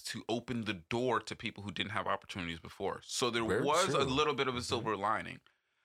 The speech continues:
Speaker 1: But now that that door has been opened, let's go ahead and get this shit the fuck up outta here. Let's stop doing that because people are starting to get projects that they, that they probably just shouldn't be on. That has nothing to do with what we're watching, what I'm talking about right now, though.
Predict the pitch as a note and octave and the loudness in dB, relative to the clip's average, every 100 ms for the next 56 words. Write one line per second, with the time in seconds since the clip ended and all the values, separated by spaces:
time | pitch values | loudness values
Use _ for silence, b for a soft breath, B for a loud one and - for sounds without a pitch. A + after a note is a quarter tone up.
0 | _ - A2+ A2 B2+ D3+ F3+ F3 B2+ C3 | _ 0 0 2 4 4 4 0 2 2
1 | D3+ A#2 A2+ E3 C#3 B2 A2+ G#2+ G#2+ A#2 | 2 -2 2 4 4 0 0 0 2 0
2 | D3+ F3 - - - D3+ D3+ C3+ C3 C#3 | 0 -2 -2 -4 0 2 4 2 2 2
3 | D3+ D3 C#3+ - C#3 C#3 D#3 C3 G#2+ G2+ | 4 2 2 0 0 2 2 4 4 2
4 | G#2+ G#2 A2 C#3+ C#3+ C#3+ C3 A2+ G#2 F#2+ | 2 4 4 4 4 4 2 2 0 -2
5 | - b b A#2+ C3+ B2 G#2 - E3 D#3+ | -8 b b 0 2 2 -2 -4 -4 2
6 | D3 C3 C3 B2+ A#2+ B2 G#2+ - A#2 A2 | 2 4 2 2 0 0 -2 0 2 4
7 | A#2 C#3 D3+ - _ _ _ _ - G#2 | 2 0 -2 -8 _ _ _ _ -14 -14
8 | _ _ _ A2 B2 A#2 G#2+ - A2+ G#2 | _ _ _ 0 4 4 2 0 -2 -2
9 | F2 G#2+ - A2+ - G#2 F2+ A2 - D#2+ | 0 0 2 -2 2 0 0 -2 -4 -4
10 | - E2 - _ C3 C#3+ B2 A2+ A#2 D3 | -8 -8 -8 _ 0 2 2 2 2 2
11 | C3+ B2 C3 A#2 A2 G#2 G2 G#2 G2+ G2 | -2 0 0 0 0 0 2 2 4 2
12 | - G2+ F2 A2 G#2+ G#2+ G#2+ G#2 G#2+ G#2 | 2 -2 2 6 6 6 2 2 0 2
13 | F2 F#2+ F#2 F#2 E2+ C#2 | 4 2 2 0 -2 -6